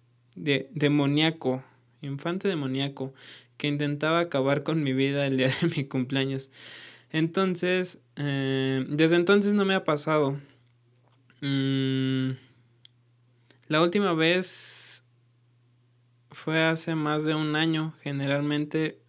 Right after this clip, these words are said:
es cuando me desvelo. No se lo des a nadie, está de la verga. Pero mi consuelo es que al menos sé lo que se siente y nadie me cuenta. Saludos a toda la racita que sintoniza y un abrazo a mi locutor, cabeza de foco.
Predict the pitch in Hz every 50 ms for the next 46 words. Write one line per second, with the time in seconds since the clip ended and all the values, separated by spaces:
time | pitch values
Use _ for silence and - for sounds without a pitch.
0 | _ _ - 147 143 139 - - 143 139 139 135 131 131 127 127 127 127 127 131
1 | 135 135 131 135 135 135 - _ - - - - - _ - 160 160 151 160 160
2 | 156 151 139 135 131 - 147 139 139 143 151 165 175 180 190 185 156 135 - -
3 | 139 135 131 127 127 123 127 143 147 160 165 175 185 190 - - - - - -
4 | - _ _ _ _ _ _ - 143 139 139 139 139 135 135 - 139 135 135 147
5 | 160 165 165 165 160 151 156 147 151 - 147 147 143 139 143 151 156 165 175 185
6 | 185 180 - - 151 - - 143 143 147 143 139 - 131 127 131 127 131 - 156
7 | 156 160 160 165 165 170 170 - - _ _ - 131 127 127 127 127 123 120 120
8 | 120 - - - - - - - - - - _ _ _ _ _ _ _ - -
9 | - - - _ _ _ - - 143 143 156 175 180 180 170 151 135 143 147 156
10 | 160 151 143 131 123 131 131 131 - 151 143 170 165 165 - 139 135 - 131 127
11 | 127 - 131 135 151 160 165 - 196 185 185 - 147 143 143 147 147 143 139 143
12 | 143 139 - 147 151 147 135 131 127 127 - - 139 - - 156 180 196 196 -
13 | - - _ _ - 135 131 131 131 131 - 135 123 - 135 - - 127 - -
14 | - - -